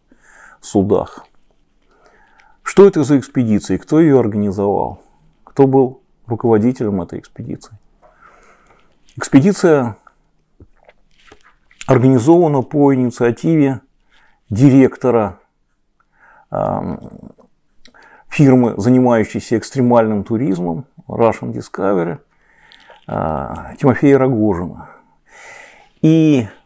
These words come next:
чукотское правительство благословило эту экспедицию, э, помогло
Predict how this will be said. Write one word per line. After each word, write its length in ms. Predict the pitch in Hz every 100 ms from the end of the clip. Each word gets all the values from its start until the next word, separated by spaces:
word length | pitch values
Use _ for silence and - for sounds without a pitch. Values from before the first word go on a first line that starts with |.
| _ _ _ _ _ _ _ _ _ _ _ _ _ - _ -
чукотское 580 | - 170 185 - 147
правительство 640 | 131 139 160 196 160 - 123
благословило 840 | 101 135 131 - 135 131 123 110
эту 220 | 98 92 101
экспедицию, 840 | - 131 139 202 - 196 175 147 - _ _ _ _ - - -
э, 280 | 50 50 50 -
помогло 840 | 135 131 131 135 117 110 - -